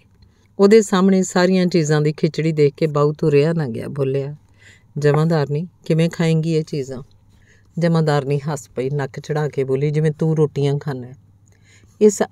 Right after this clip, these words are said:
ਅਜੀਬ ਤੇ ਸਦੀਵੀ ਜਵਾਬ ਨੇ ਬਾਊ ਦੀ ਠੁੱਕ ਨੂੰ ਠੋਕਰ ਮਾਰੀ। ਬੋਲਿਆ,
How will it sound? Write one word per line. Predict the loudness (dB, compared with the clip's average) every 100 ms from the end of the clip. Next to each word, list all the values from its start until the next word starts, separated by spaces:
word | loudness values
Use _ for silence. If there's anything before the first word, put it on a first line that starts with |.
| 0
ਅਜੀਬ | 0 2 2 0 0
ਤੇ | 0 0
ਸਦੀਵੀ | -2 0 0 2 0 0 0 -2
ਜਵਾਬ | 0 0 0 -4
ਨੇ | -6 -8 -12 _ _ _ -2
ਬਾਊ | 2 4
ਦੀ | 2 -2 -4
ਠੁੱਕ | -6 -4 -2
ਨੂੰ | -2 -2
ਠੋਕਰ | -4 -8 -4 -4
ਮਾਰੀ। | -4 -6 -6
ਬੋਲਿਆ, | -6 -4 -6